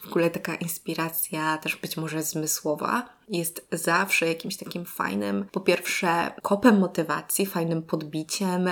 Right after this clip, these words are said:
fajnym punktem startowym, żebyśmy w ogóle wiedzieli, na czym nam zależy i do czego dążymy.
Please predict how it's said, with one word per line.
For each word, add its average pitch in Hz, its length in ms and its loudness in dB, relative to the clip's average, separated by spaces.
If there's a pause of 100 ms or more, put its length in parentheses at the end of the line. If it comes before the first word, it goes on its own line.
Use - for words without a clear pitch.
(140)
fajnym 175 1000 -2
punktem 208 380 4
startowym, 190 840 0
żebyśmy 175 440 0 (220)
w 175 80 -4
ogóle 170 300 0
wiedzieli, 160 840 0 (100)
na 185 120 4
czym 180 200 -2
nam 165 220 -4
zależy 185 640 4
i 170 380 -4
do - 100 -8
czego 165 280 -4
dążymy. 170 680 -2